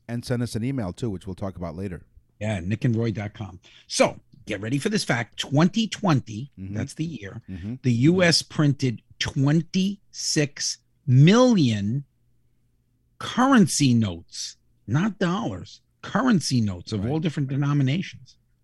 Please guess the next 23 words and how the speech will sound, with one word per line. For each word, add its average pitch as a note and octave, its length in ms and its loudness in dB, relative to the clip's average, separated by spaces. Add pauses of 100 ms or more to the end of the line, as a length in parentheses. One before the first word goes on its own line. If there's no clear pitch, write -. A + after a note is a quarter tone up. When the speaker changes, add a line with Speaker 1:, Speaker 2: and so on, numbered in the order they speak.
(440)
Speaker 2:
The C#3+ 120 4
face G#3 480 2
value C3 680 0
of F3 240 4
those F3+ 300 2
tw-, E3 440 -2
twenty-six D#3 580 0
million D#3 600 4
notes G#2+ 520 -4 (1000)
was D3 160 6
nine E3 260 8
hundred F3 260 6
and D#3 140 4
seventy-four D3+ 840 2
million F3+ 840 6 (220)
dollars. B2+ 720 -2 (1040)
And D3 120 6
it C3+ 120 4
took - 340 2
nine E3 760 8 (280)
tons C3+ 680 2 (100)
of A#2 220 0 (180)
ink D3 500 0